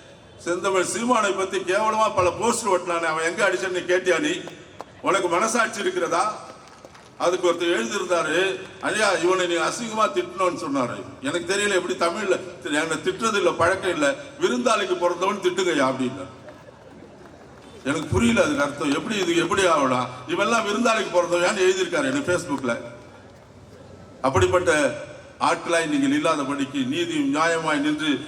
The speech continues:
நாம் தமிழர் என்ற ஒரு கட்சி நமக்காக எடுத்திருக்கிற போராட்டம் யார் தெரியுமா?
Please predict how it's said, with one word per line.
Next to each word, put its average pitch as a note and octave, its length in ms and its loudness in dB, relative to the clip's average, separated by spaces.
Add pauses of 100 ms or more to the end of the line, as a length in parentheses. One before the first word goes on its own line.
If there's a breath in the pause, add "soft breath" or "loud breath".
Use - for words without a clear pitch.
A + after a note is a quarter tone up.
(140)
நாம் F3+ 300 2
தமிழர் E3 320 0
என்ற D#3 140 -4
ஒரு D3 140 0
கட்சி D3+ 520 0 (220)
நமக்காக E3 480 2
எடுத்திருக்கிற E3 640 2
போராட்டம் F3 380 4
யார் E3 160 0
தெரியுமா? D#3+ 460 0